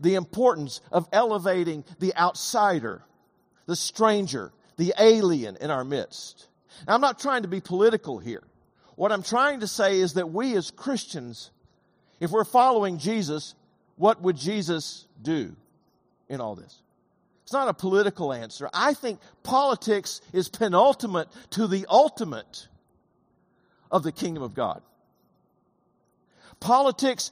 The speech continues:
is a step removed, whatever your politics are. It is not as important as being a kingdom citizen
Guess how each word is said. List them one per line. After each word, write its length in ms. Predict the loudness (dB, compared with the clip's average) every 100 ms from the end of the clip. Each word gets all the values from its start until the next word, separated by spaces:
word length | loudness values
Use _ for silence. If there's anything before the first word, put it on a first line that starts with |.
| -2
is 180 | 0 0
a 80 | -4
step 340 | 2 4 4 -2
removed, 720 | -6 -2 -2 -2 -8 _ _ _ _ _ _ _ _ -8
whatever 340 | 0 0 0
your 140 | -2 -4
politics 580 | -2 -2 -2 -6 -8
are. 260 | -6 -8 -8 _ _ _ _ _ _ _ _ _ _ _ _ _ 4
It 120 | 6
is 140 | 6 6
not 280 | 6 6
as 140 | 4 -6
important 520 | -6 0 0 0 -8 -12 -8
as 140 | -2
being 280 | 2 2 0
a 80 | -4
kingdom 540 | -2 -2 -2 -6 -6
citizen 640 | -6 0 0 0 -6 -10